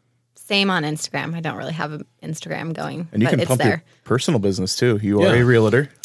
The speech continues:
Speaker 3: Aren't you? Yep.
Speaker 1: I
Speaker 3: That's what I was
Speaker 1: am
Speaker 3: gonna
Speaker 1: a
Speaker 3: ask.
Speaker 1: realtor.
Speaker 2: Yeah.
Speaker 1: Um,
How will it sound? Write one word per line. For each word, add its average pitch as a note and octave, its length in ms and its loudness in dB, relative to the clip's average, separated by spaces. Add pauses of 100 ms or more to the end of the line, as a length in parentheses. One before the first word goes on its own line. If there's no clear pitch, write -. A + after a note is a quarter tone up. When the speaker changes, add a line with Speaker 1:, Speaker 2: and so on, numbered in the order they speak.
Speaker 3:
Aren't A2 200 2
you? C3 140 6
Yep. D3 220 4
Speaker 1:
I G#3+ 140 2
Speaker 3:
That's - 120 4
what - 0 -
I A3 60 4
was A3 80 4
Speaker 1:
am - 40 4
Speaker 3:
gonna A3+ 100 4
Speaker 1:
a A#3 40 4
Speaker 3:
ask. A#3+ 80 2
Speaker 1:
realtor. A#3 840 4 (300)
Speaker 2:
Yeah. G#2+ 180 -2 (380)
Speaker 1:
Um, F3 600 -4